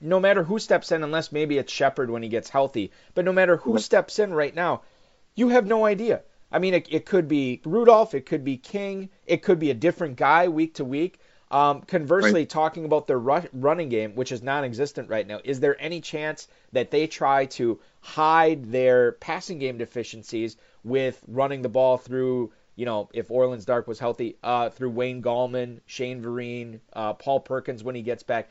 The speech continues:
Speaker 1: Is there any chance that they start pounding the rock there, uh, and, and there's some fantasy relevance there? Or do they just not have the line to do that?
Speaker 2: I don't think they have a line to do that. I think their, uh,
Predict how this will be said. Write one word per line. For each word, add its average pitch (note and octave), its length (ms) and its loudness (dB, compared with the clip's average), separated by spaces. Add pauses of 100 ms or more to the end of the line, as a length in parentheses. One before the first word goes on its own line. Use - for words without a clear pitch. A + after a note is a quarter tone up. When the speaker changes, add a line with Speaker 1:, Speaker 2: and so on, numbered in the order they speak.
(140)
Speaker 1:
Is D3 160 -6
there D#3 140 6
any E3+ 180 -6
chance D#3 360 -8
that A2 140 -20
they C#3+ 140 -2
start C3 300 -2
pounding C#3 360 -6
the A#2 80 -4
rock A2+ 360 -4
there, G#2+ 400 -4 (240)
uh, G#2 280 -4
and, A2+ 160 -10
and A2+ 160 -10
there's A2+ 160 -2
some G#2+ 120 -10
fantasy A2+ 420 -8
relevance G#2+ 460 -6
there? G2+ 320 -4
Or C3+ 420 2 (340)
do C#3+ 140 0
they C#3+ 120 4
just A#2+ 180 -8
not A2+ 180 -6
have G2 140 -10
the G2 80 -8
line F#2 260 -12
to E2+ 60 -14
do E2+ 140 -18
that? - 260 -20 (720)
Speaker 2:
I C#3+ 120 8
don't A3 100 10
think F3+ 100 6
they E3 80 10
have C#3+ 80 8
a C#3+ 40 10
line C#3 180 10
to C3+ 60 2
do C3+ 160 8
that. D3 100 10
I C3+ 60 8
think D3+ 220 4
their, C3+ 380 8
uh, A#2 380 8